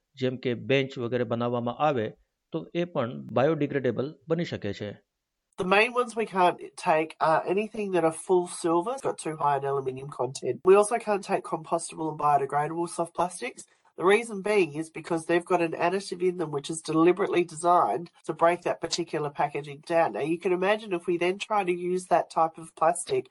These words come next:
Speaker 2: with that additive in it in a product like a bench seat or a bollard or something like that, it's going to actually still biodegrade.
Speaker 1: આ નરમ પ્લાસ્ટિકને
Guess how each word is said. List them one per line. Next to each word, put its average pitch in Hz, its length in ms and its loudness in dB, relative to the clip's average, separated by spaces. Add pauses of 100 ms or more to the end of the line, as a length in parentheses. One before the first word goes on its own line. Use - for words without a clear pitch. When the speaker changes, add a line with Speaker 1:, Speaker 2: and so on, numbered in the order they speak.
(300)
Speaker 2:
with 180 220 4
that 175 180 8
additive 165 480 4
in 180 80 0
it 127 140 -2 (180)
in 196 200 6 (200)
a 156 120 4 (180)
product - 580 4
like - 220 4
a - 140 -8
bench 165 200 -4
seat 226 480 -2
or 123 140 -2
a 127 100 0
bollard 196 540 6
or 147 100 -6
something 214 320 -8
like 202 260 -2
that, 170 200 6 (380)
it's 196 260 4
going 190 240 6
to 185 160 4
actually 165 400 0
still 160 260 0
biodegrade. 139 720 4 (540)
Speaker 1:
આ 156 120 6
નરમ 165 280 2
પ્લાસ્ટિકને 139 500 0